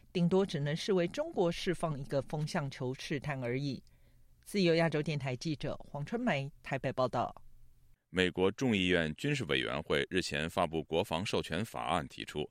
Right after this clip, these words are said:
Speaker 2: 以美台联合生产武器等方式解决对台军售项目延迟交付的问题，并以此增强台湾的军事物资库存。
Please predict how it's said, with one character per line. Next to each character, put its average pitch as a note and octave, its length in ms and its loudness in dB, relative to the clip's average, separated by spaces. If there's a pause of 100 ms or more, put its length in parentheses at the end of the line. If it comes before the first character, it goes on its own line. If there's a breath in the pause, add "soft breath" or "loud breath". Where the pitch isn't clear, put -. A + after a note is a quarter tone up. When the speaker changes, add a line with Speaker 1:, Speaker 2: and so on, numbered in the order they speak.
(320 soft breath)
Speaker 2:
以 G#2 100 2
美 D2+ 280 4
台 E2 200 0
联 E2+ 240 0
合 A2+ 160 -2
生 A#2+ 200 -4
产 F2 180 -2
武 B1+ 180 -6
器 - 160 -2
等 A#1 160 -6
方 E2 260 -2
式 D2 240 -2 (120)
解 D2 160 0
决 D#2 180 0
对 E2 160 2
台 D#2 220 0
军 A#2 240 -2
售 G2 160 0
项 D#2+ 240 2
目 C2+ 140 -4
延 C#2 260 -2
迟 D2+ 200 -2
交 F#2 260 2
付 - 160 -4
的 C#2 80 -2
问 C#2+ 180 -2
题， A#1+ 260 -6 (120 soft breath)
并 G2 120 0
以 G2+ 120 4
此 C#2+ 160 -2
增 F#2+ 180 -2
强 D2+ 220 -4
台 - 160 -2
湾 E2+ 120 0
的 D#2 120 0
军 A#2+ 260 0
事 F#2 120 -2
物 F2+ 140 -2
资 D2 140 -4
库 F2+ 200 -6
存。 C#2+ 280 -6